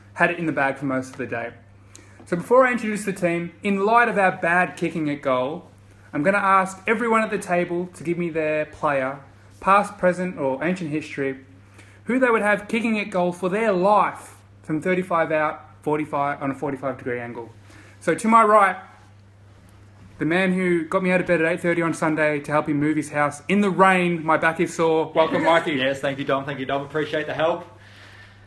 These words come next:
Speaker 2: Ah, set shot. Uh, I think, I think I'd have to go with the coach.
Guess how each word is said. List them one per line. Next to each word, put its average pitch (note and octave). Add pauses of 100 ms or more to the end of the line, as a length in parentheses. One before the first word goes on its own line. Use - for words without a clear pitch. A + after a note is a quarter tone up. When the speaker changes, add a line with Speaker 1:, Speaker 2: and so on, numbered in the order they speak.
(380)
Speaker 2:
Ah, D3
set F3+
shot. D#3+ (500)
Uh, A#2 (580)
I A#2+
think, D#3+ (340)
I D3+
think A#3+
I'd B3+
have D3+
to D3
go A#2+
with A2
the -
coach. -